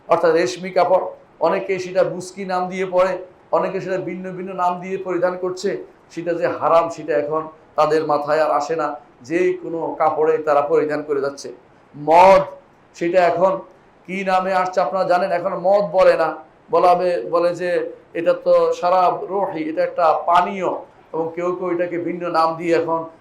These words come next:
হালাল করার চেষ্টা করছে। আর মাআজেব, গান বাদ্যকে শিল্প নামকরণ করা হচ্ছে। গান বাদ্যকে, এটাকে, এটার জন্য বিভিন্নভাবে প্রশ্রয়, আশ্রয় প্রশ্রয় দেয়া হচ্ছে।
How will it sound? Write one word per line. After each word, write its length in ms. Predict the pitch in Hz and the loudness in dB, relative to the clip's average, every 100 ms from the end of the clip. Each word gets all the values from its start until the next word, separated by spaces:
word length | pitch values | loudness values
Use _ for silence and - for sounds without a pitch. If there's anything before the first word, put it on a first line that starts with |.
| _ | _
হালাল 340 | 139 165 156 147 | 2 6 6 4
করার 260 | 160 151 | 2 0
চেষ্টা 280 | 156 151 - | -2 -8 -8
করছে। 380 | - 156 - - - _ _ - | -8 -10 -14 -18 -20 _ _ 4
আর 380 | 156 196 220 | 8 8 6
মাআজেব, 560 | 170 170 202 208 - 160 - - | 4 4 6 6 4 0 -2 -4
গান 320 | 151 170 180 | 2 2 2
বাদ্যকে 640 | 175 165 160 165 165 156 - - _ | 0 -2 -2 -6 -4 -4 -4 -8 _
শিল্প 540 | - 185 185 175 - 226 | -18 -10 -10 -8 -6 -2
নামকরণ 460 | 208 151 - 139 - | 0 0 -2 -6 -6
করা 120 | - | -8
হচ্ছে। 300 | - - - - _ _ _ - | -10 -14 -20 -20 _ _ _ -2
গান 300 | 151 175 196 | 2 4 4
বাদ্যকে, 760 | 190 185 190 185 190 185 - - - - | 2 2 0 -4 -4 -2 -4 -8 -18 -14
এটাকে, 340 | 165 180 175 | -2 -2 0
এটার 360 | 190 170 185 185 | -4 -2 -4 -4
জন্য 460 | 190 190 185 - - _ _ | -8 -8 -6 -8 -10 _ _
বিভিন্নভাবে 840 | 160 180 208 196 175 185 190 185 - - | -10 -8 -8 -6 -2 0 -2 -6 -10 -6
প্রশ্রয়, 520 | 190 196 - 214 196 - | -2 -2 -2 2 2 4
আশ্রয় 400 | 170 180 - 220 | 2 0 -2 -6
প্রশ্রয় 380 | - 175 - 160 | -2 -2 -2 -2
দেয়া 180 | 160 147 | 0 -2
হচ্ছে। 260 | 139 - | -4 -12